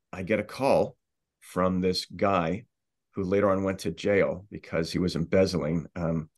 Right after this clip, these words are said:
doing something nefarious, uh, within the U F O cult. And he said to me, he goes, um, "Hey, um, I heard that you might know where this footage came from."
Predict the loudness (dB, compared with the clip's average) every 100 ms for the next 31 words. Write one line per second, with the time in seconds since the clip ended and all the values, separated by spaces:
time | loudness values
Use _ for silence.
0 | _ _ _ _ -10 -2 0 0 0 0
1 | 0 0 4 4 6 4 2 0 0 -2
2 | -2 -2 0 2 2 4 4 4 0 -2
3 | -2 -10 _ _ _ _ -8 -4 -2 2
4 | 2 2 0 -2 -2 -2 -6 _ _ -12
5 | -2 2 2 0 -4 -2 -2 -4 -6 -10
6 | _ _ _ _ _ _ _ _ _ -4
7 | 2 4 4 2 2 2 0 0 -2 -4
8 | -10 -20 _ _ _ _ _ _ _ _
9 | _ -8 -6 -4 2 2 6 4 4 0
10 | 2 0 2 2 2 0 0 -2 -4 -8
11 | -16 _ _ _ _ _ -2 0 2 0
12 | -4 -2 -2 -2 -2 -2 -4